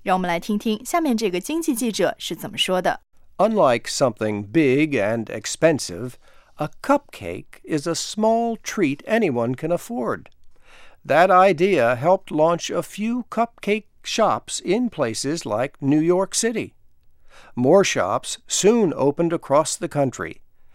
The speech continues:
Speaker 2: Then came recipe books and T V competition shows. Who knew that a simple dessert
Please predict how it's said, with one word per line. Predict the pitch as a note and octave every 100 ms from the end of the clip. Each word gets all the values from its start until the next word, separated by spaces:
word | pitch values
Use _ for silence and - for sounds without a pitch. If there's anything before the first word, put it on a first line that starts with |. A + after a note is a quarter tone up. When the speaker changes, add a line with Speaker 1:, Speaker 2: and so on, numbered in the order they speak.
| - - -
Speaker 2:
Then | - A2 C#3
came | C3+ C#3 D3 C3+
recipe | A#2+ D3 F3 C#3+ D3+
books | C3+ C3+ C#3+ D#3+ - D3
and | D3+ C#3
T | - C3+ C#3+
V | D3 D3
competition | - B2+ C3+ D3 - C3+ - D3
shows. | - C#3+ C#3 C#3+ C#3+ C#3 - - _ _ - - -
Who | B3+ C#4 C4+
knew | A3+ A3+ C#3+ B2 D#3
that | C3 A2+
a | A#2
simple | - G#3 A3 C4 A#3+
dessert | A#3+ G#3 F#3+ C#3+ G2